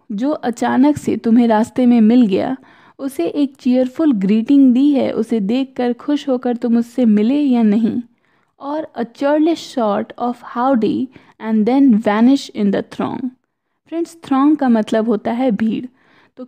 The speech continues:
क्या तुमने अच्छे से खुश होकर अपने दोस्त से मुलाकात की या उसे एक बोरिंग सा, एक ख़राब एक्सप्रेशन के साथ सिर्फ एक हाउडे कहा और भीड़ में जा कर के मिल गए?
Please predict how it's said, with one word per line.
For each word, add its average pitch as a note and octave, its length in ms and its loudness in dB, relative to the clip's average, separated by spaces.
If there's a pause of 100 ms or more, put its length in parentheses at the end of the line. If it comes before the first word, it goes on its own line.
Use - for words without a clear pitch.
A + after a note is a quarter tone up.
क्या D4 280 -4
तुमने D4 400 0 (100)
अच्छे C#4 340 -2
से D4 180 -2
खुश C#4+ 400 -4
होकर B3+ 280 0
अपने A3+ 380 -2
दोस्त A3+ 340 -2
से C4+ 120 -2
मुलाकात G#3 720 -4
की G#3+ 280 -8 (360)
या C4+ 280 -6 (120)
उसे D4+ 320 -4
एक A#3 440 -6
बोरिंग A3+ 480 2
सा, - 300 -10 (180)
एक A#3+ 280 -18 (360)
ख़राब B3+ 320 -6
एक्सप्रेशन A3 600 -4
के B3 160 -2
साथ - 380 -6 (340)
सिर्फ D#4 220 -4
एक D#4+ 200 -4
हाउडे A#3+ 460 -2
कहा A#3 420 -4 (360)
और C#4 180 -2
भीड़ A#3 400 2
में C4 200 6
जा G3+ 200 0
कर G3 220 -2
के D4 160 0
मिल F#3+ 280 2
गए? - 240 -4